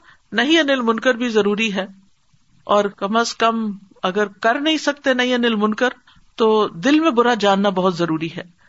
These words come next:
نبی صلی اللہ علیہ وسلم نے فرمایا، جب زمین میں کوئی خطا اور نافرمانی کی جائے تو اس میں حاضر اور موجود شخص نے اس کو برا جانا اور اس کا انکار کیا تو وہ ایسا ہوگا جیسے وہ اس گناہ سے غائب رہا، لیکن جو غائب اور دور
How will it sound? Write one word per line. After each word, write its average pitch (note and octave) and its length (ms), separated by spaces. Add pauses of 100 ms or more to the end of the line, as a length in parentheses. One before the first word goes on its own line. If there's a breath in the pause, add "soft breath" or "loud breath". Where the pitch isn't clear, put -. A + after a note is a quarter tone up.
(400 soft breath)
نبی G#3+ 100
صلی A3 220
اللہ G3 160
علیہ F#3+ 160
وسلم G3+ 300
نے G#3 100
فرمایا، G3 440
جب F#3+ 220
زمین G3+ 400
میں A#3+ 120
کوئی A#3 180
خطا G3+ 300
اور A3+ 160
نافرمانی G#3+ 640
کی A#3+ 180
جائے E3 260 (600 loud breath)
تو C#4+ 100
اس C#4+ 160
میں D4+ 80
حاضر B3 400
اور D#4+ 120
موجود B3 480
شخص C4+ 340
نے C4 80
اس B3 180
کو C#4 120
برا G#3+ 280
جانا A3 340
اور A3+ 100
اس G#3 160
کا A#3+ 140
انکار G3 460
کیا D#3+ 240 (580 loud breath)
تو B3 100
وہ C4 180
ایسا A#3+ 320
ہوگا D#4 300
جیسے A#3+ 340
وہ C4 140
اس B3 160
گناہ A#3+ 240
سے C#4 160
غائب F3+ 300
رہا، D3+ 220 (460 loud breath)
لیکن B3+ 300
جو D4+ 220
غائب A#3 420
اور E4 100 (100)
دور E4 240